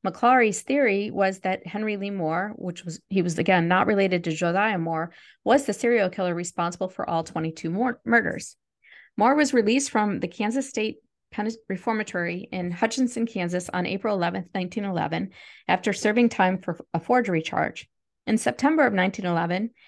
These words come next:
in Colorado Springs, Colorado, H C Wayne, his wife and child, and Missus A J Burnham and her two children were bludgeoned with an axe,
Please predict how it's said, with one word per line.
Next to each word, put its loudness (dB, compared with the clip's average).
in -4
Colorado 2
Springs, -4
Colorado, 0
H -4
C -2
Wayne, -2
his -6
wife -2
and -6
child, -2
and -4
Missus -8
A 2
J -2
Burnham 0
and -4
her 0
two -6
children -6
were -2
bludgeoned -4
with -4
an -6
axe, -4